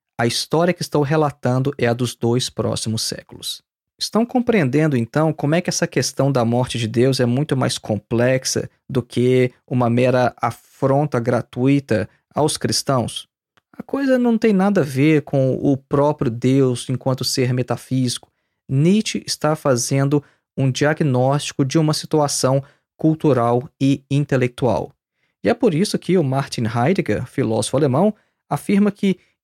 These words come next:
enquanto a gente entender a expressão "Deus está morto" apenas como fórmula da descrença, a gente só vai estar pensando no modo teológico apologético, renunciando ao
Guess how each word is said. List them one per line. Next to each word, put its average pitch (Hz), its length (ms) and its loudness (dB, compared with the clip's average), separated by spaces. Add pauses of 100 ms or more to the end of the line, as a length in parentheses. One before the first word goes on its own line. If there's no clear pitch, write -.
enquanto 226 880 0
a 131 100 2
gente 165 320 -2
entender 123 640 0
a 120 120 0
expressão 127 580 0
"Deus 127 240 0
está 151 240 -2
morto" 107 420 -4 (300)
apenas 170 520 0
como 135 420 0 (140)
fórmula 160 720 0
da 110 100 -2
descrença, 127 760 -2 (420)
a 302 80 -2
gente 226 260 -2
só 202 160 0
vai 180 140 2
estar 190 300 -2
pensando 147 680 0
no 170 140 2
modo 131 540 0
teológico 120 720 0
apologético, 143 880 0 (340)
renunciando 180 1040 2 (300)
ao 190 340 2